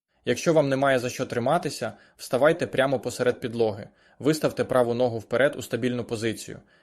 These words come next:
Зіпріться на руки, перемістіть протез у положення під себе і встаньте. Ваша задача — прагнути стабільності, що б ви не робили. Це виглядає просто, але щоб піднятися в таке положення, вам знадобиться багато практики.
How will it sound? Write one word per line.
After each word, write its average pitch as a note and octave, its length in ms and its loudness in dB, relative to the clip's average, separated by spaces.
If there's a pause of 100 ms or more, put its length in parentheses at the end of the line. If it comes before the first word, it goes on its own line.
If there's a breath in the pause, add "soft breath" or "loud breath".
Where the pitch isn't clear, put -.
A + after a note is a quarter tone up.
Зіпріться B2+ 500 -4
на A#2 120 -2
руки, C#3 340 -2 (260 loud breath)
перемістіть A#2+ 560 -2
протез B2 400 2
у A2+ 60 -10
положення A2+ 480 2
під G#2 160 -10
себе C3+ 360 2 (240 soft breath)
і C3 80 -4
встаньте. G#2 520 -2 (420 soft breath)
Ваша D3 280 2
задача — B2 440 2
прагнути B2+ 460 -2
стабільності, C3 720 -6 (180 soft breath)
що - 240 0
б B2+ 40 -4
ви B2 140 0
не A#2+ 120 0
робили. G#2+ 420 0 (2250)
Це - 140 2
виглядає C#3 420 6
просто, D#3 420 0
але B2 140 2
щоб G#2+ 200 -6
піднятися B2+ 480 -2
в - 40 -14
таке A#2+ 220 -2
положення, B2+ 500 0
вам A#2 160 0
знадобиться A#2 520 -4
багато A2 320 -4
практики. G2+ 540 -6